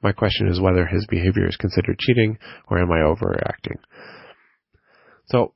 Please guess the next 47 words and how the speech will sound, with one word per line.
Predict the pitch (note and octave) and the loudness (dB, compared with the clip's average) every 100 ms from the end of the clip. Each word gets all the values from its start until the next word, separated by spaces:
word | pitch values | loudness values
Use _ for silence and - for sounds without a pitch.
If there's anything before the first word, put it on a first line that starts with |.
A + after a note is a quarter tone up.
| - | -2
here's | G#2 D#3 D3 | 0 2 2
an | C3+ | 2
example | A2 A2 G#2 G2+ - | 4 2 2 0 2
of | F#2+ F2 - _ _ _ _ _ | 0 0 -6 _ _ _ _ _
two | - B2 | 0 0
sides | - G2 F#2 | 2 2 2
of | |
the | F2+ | 0
story, | - F#2 D2 | 2 2 2
yet | D#2+ F2+ - | 2 -2 0
this | F2 - | -2 2
reader | F#2 E2 | 0 0
seems | E2+ F#2+ F2 | -2 -2 -2
to | - | 0
only | E2+ E2 | 0 0
want | D#2 | 0
to | - | -2
address | F2 - - - | -4 -2 -4 -2
one | - - | -2 -4
half | - - - | -4 -6 -4
of | - | -2
it. | - - _ - - - - - | -4 -8 _ -18 -18 -18 -20 -8
Uh, | - E2 - - _ _ _ _ _ _ | -2 0 -2 -6 _ _ _ _ _ _
there's | A2 G#2+ A2 G#2+ | -2 2 2 2
really | D3+ D3 | 2 0
a | |
dynamic | G#2+ G2+ G2 G2+ - | 2 2 4 2 0
here | - E2 | 2 2
that | C2+ E2+ | 4 2
I | E2+ | 2
think | - F2+ | -2 -4
has | F2+ E2+ | -2 -4
to | G2 | 0
be | E2+ | 0
addressed | E2 - F2+ - | 2 0 0 0
more | F2 E2 | 0 0
than | E2 E2 | 0 -4
the | E2 | -4
symptoms. | - D#2+ - A#1+ - - - - - - | -4 -4 0 -2 -4 -14 -20 -20 -20 -2
Uh, | E2+ - | 0 0
for | G#2+ | 0
where | G#2+ A#2+ | 0 0
I | A2+ B2+ | 0 -2
sit, | - A#2+ - | 0 -4 0
it | |
looks | F#2+ F#2+ - | 0 0 0
like | F2+ | -2